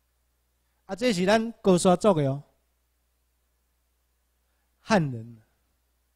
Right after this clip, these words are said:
东亚病夫啊。汉人你在创啥？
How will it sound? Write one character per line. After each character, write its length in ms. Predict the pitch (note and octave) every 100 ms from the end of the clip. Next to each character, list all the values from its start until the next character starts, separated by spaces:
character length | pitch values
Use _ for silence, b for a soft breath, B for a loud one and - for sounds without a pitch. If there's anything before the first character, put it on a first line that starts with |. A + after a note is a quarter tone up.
| _ _ _ _ _ _ _ _ _ _ _
东 340 | - F3+ F3+ F3+
亚 240 | C3 A2 -
病 260 | F3 C#3 A2
夫 160 | - A#2+ A#2+
啊。 60 | A2 _ _ _ _ _ _ _ _ _ _ _ _ _ _ _ _ _ _ _ _ _ _ _ _ _ _ _ _ _ _ _ _ _ _ _ _ _ _ _ _
汉 220 | C4 G3+
人 160 | F3
你 100 | F3+
在 120 | E3 F#3+
创 200 | G3 E3
啥？ 240 | C#3 G#2+